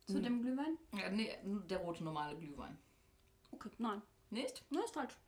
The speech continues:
Speaker 2: Dann der weiße Glühwein.
Speaker 1: Ja.
Speaker 2: Den trinkst du nämlich gerne. Ich dachte so bald drei, weil ich weiß nicht, was es <laughs> noch so gibt.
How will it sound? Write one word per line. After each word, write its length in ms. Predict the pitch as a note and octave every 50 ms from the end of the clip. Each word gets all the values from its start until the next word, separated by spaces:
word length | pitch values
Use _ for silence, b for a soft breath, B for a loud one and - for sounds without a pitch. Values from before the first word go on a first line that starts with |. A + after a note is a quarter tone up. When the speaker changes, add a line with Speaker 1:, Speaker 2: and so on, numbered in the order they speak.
| - - -
Speaker 2:
Dann 220 | F#3 F3 F#3+ A3+
der 100 | A3+ A3+
weiße 240 | F3 E3+ E3 - -
Glühwein. 360 | - F3 F3+ F#3 A3 B3 D4 - - - - - - - - - - - -
Speaker 1:
Ja. 180 | B3 B3+ F4 - - - - -
Speaker 2:
Den 140 | - E3+ F3+
trinkst 240 | - G3+ G3+ G3+ -
du 40 | F3+
nämlich 120 | E3 -
gerne. 220 | - F#3 G3+ A3+ A#3
Ich 100 | - -
dachte 160 | F3+ - -
so 80 | - E3
bald 200 | E3 D#3 D3+ D3 - -
drei, 260 | D#3 F3 G3 A#3 B3+ G#3+
weil 160 | E3+ E3+ E3+
ich 120 | E3 - -
weiß 200 | D#3 F3 - -
nicht, 140 | - - -
was 160 | E3 - -
es 60 | -
<laughs> 60 | E3
noch 120 | - - -
so 160 | - B3 -
gibt. 260 | - - - - -